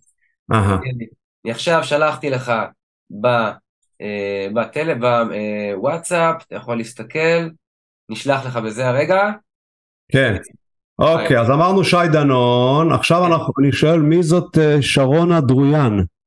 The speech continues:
Speaker 2: שרונה דרויאן, אה, זאת חלק מקהילת אדם חי, היא, אה, אחת מהנציגות של מה שנקרא ממלכת ישראל, אה, מי ששמע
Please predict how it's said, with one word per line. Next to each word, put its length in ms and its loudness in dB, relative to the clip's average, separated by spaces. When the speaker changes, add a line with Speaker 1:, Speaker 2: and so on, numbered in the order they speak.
Speaker 2:
שרונה 440 -2
דרויאן, 640 0
אה, 520 -2
זאת 360 -4
חלק 440 -4
מקהילת 720 -4
אדם 380 -4
חי, 500 -2
היא, 280 0
אה, 140 0
אחת 240 -6
מהנציגות 720 -4
של 220 -4
מה 100 -2
שנקרא 380 -6
ממלכת 320 -8
ישראל, 640 -4
אה, 80 -6
מי 120 -4
ששמע 560 -2